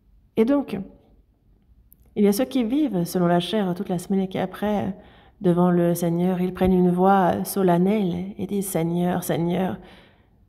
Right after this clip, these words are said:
Si Dieu était chair, cela serait possible, mais Dieu n'est pas chair. Il est esprit, il est celui qui sonde nos cœurs. Il connaît tout de notre vie, de notre quotidien. Et c'est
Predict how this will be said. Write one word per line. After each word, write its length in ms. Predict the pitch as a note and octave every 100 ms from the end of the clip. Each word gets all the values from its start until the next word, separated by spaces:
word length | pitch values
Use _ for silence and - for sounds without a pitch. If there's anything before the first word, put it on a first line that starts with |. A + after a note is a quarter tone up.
| _ _ _ _ _
Si 220 | - - D4
Dieu 440 | D4 F4 C#4+ F#3+ - - - - _ - -
était 220 | F#3+ G3
chair, 540 | F#3+ - D4 B3+ G3 F#3
cela 180 | - F3+
serait 180 | F3+
possible, 300 | F3 F3 A3+ G3+
mais 100 | G3+
Dieu 240 | G3 C#4+ C#4+
n'est 140 | F3+
pas 160 | E3+ E3+
chair. 520 | - A#3 G#3 D#3+ E3+ - - - -
Il 100 | F#3
est 140 | F3
esprit, 340 | F#3+ F#3 A#3+ A#3+
il 80 |
est 60 | B3+
celui 380 | B3+ B3 D4+ D4+
qui 280 | D#4 D4+ F#3
sonde 720 | - - C4+ D#4 G3 E3 D#3+ - - - - -
nos 160 | F#3 F#3
cœurs. 300 | F#3 A#3+ -
Il 120 | G#3
connaît 220 | A3+ A#3
tout 240 | A3+ - F4+ - - -
de 100 | F3+
notre 340 | F3 F3+ F3+ F#3+
vie, 280 | F3+ G3+ D#3
de 80 |
notre 260 | F#3 D#3+ E3+
quotidien. 640 | E3 D#3+ D#3+ F3 A#3 F#3 D#3+ - - - - _ _ - - _ - - - - - _ _ _ _ _ _ _ _ _ _ _ - - _ _ _ - _ _ _ _ -
Et 100 | G#3+
c'est 720 | G#3+ A#3 A#3+ A3+ G#3+ G3+ G3+